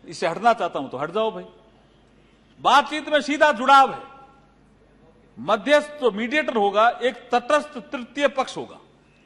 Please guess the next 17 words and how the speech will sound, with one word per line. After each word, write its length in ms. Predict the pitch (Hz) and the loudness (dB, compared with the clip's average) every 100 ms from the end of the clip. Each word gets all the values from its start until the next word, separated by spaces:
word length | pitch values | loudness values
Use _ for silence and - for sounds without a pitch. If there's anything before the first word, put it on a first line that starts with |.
| _ _ | _ _
मध्यस्थ 460 | 120 165 254 247 220 | -6 -2 0 -2 -6
जो 140 | 185 | -6
होगा, 540 | 156 151 240 247 - - _ _ - - | -2 0 0 -2 -16 -20 _ _ -16 -12
इसकी 260 | 190 247 | -8 -6
नियुक्तियां 440 | 202 214 214 240 208 | -4 -6 -4 -2 -2
होगी, 340 | 180 180 202 | -2 -6 -6
इसकी 220 | 196 - 190 | -6 -4 -6
हम 120 | 170 | -4
training 440 | - 196 214 208 | -4 -4 -4 -6
देंगे, 540 | 180 185 185 185 185 - - 196 | -8 -4 -4 -4 -6 -16 -16 -8
infrastructure 720 | 208 233 233 233 233 - 214 | -6 -2 -2 -2 -8 -6 -8
इसके 220 | 185 196 | -8 -8
लिए 140 | 196 | -8
खड़ा 240 | 180 160 180 | -6 -4 -4
करेंगे 580 | 170 170 175 180 180 - - - | -2 -6 -6 -8 -10 -16 -18 -8
और 140 | 196 | -6
mediator 840 | 196 202 202 226 233 220 185 - | -6 -8 -4 0 4 2 2 -16